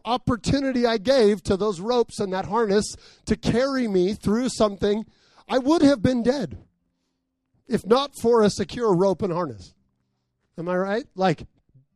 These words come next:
pr-, or at least very broken. There's no grass in Arizona. It's just rocks. Whack, okay? Do you understand? It took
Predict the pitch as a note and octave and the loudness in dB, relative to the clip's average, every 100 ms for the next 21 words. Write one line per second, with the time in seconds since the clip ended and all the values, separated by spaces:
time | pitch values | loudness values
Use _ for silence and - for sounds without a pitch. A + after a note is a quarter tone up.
0 | - G#3+ G3+ G3+ G3 F#3+ G#3 D#3+ A#3 F#3+ | -12 -6 2 4 4 -2 -8 -2 0 0
1 | D#3 C#3+ B2 G#2+ G2+ _ _ _ _ _ | -2 -4 -6 -14 -20 _ _ _ _ _
2 | _ _ _ _ _ - F3+ B3+ E3+ F3+ | _ _ _ _ _ -10 -8 -6 -6 -6
3 | D3 E3+ C3+ A#2 A2 G2+ - - G3+ D#3 | -8 -8 -8 -10 -16 -18 -16 -12 -10 -8
4 | F#2 - - - - - - _ _ _ | -12 -14 -20 -20 -20 -20 -20 _ _ _
5 | _ - G3+ E4 - - - A#3+ B3 B3+ | _ -4 4 6 4 -2 -2 4 4 4
6 | _ _ _ _ _ _ _ _ - C4 | _ _ _ _ _ _ _ _ 4 6
7 | C4+ D4 D4 - D4+ D4 A#3+ A3+ - D#4+ | 6 6 2 2 2 4 4 4 4 4
8 | E4+ | 4